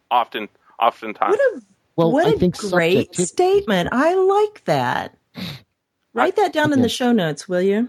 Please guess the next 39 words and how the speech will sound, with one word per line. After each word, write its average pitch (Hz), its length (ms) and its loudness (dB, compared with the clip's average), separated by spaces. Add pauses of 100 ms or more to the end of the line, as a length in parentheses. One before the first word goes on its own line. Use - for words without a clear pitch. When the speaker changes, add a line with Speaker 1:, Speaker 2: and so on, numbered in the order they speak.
(120)
Speaker 1:
I 139 140 2
will, 107 200 -4
but 131 220 0
I've, 165 200 0
I've, 147 180 0
Speaker 3:
Yeah. 98 200 -6
Speaker 1:
I've 147 140 2
written 143 180 -2
that 139 140 2
many 127 240 0
times 120 340 0
before. 117 460 -4
I, 117 180 2
I 127 80 -4
think 202 240 -2
Speaker 2:
Okay, 196 180 0
Speaker 1:
I, 180 40 -2
Speaker 2:
well. 180 160 -2
Speaker 1:
I - 40 -6
think 427 200 0
it's - 180 -2
actually 185 320 0
in 151 80 0
the 143 120 4
LibriVox 120 800 -2 (200)
notes 110 320 -8
or 113 60 -10
something 120 400 -2
like 98 180 -6
that. 104 240 0 (540)
But, 135 180 0
um, 135 300 -2
yeah, 120 220 2
it's, 139 340 -8
it's, - 320 -12 (580)
uh, - 20 -10
Speaker 2:
I'll 185 200 2
Speaker 1:
the 233 80 0
Speaker 2:
look. 170 440 -4